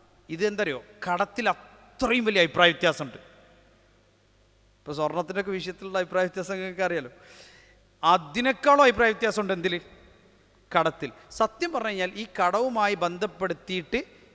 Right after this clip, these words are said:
ഈ ഇത് വന്നിട്ടില്ല. നബി സല്ലല്ലാഹു അലൈഹി വസല്ലമയിൽ നിന്ന് സക്കാത്തും കടവും ബ-, ബന്ധപ്പെടുത്തിയിട്ട് ഒരു ഹദീസ് വന്നിട്ടില്ല. ഇനി നിങ്ങളൊന്ന് ആലോചിച്ച് നോക്കുക, അക്കൗണ്ടൻസിയിൽ ഇപ്പം എത്ര ക്ലാരിറ്റി ആയി. നമ്മൾ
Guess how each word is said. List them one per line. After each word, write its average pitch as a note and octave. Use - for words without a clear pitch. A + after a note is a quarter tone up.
ഈ -
ഇത് D#3+
വന്നിട്ടില്ല. F3+
നബി D#3
സല്ലല്ലാഹു G3
അലൈഹി G3
വസല്ലമയിൽ G3
നിന്ന് F3
സക്കാത്തും B3+
കടവും F#3+
ബ-, -
ബന്ധപ്പെടുത്തിയിട്ട് F3+
ഒരു E3
ഹദീസ് D3+
വന്നിട്ടില്ല. B2
ഇനി E4+
നിങ്ങളൊന്ന് C#4+
ആലോചിച്ച് G#3
നോക്കുക, F#3+
അക്കൗണ്ടൻസിയിൽ A3+
ഇപ്പം G#3+
എത്ര -
ക്ലാരിറ്റി F#3
ആയി. D3+
നമ്മൾ F3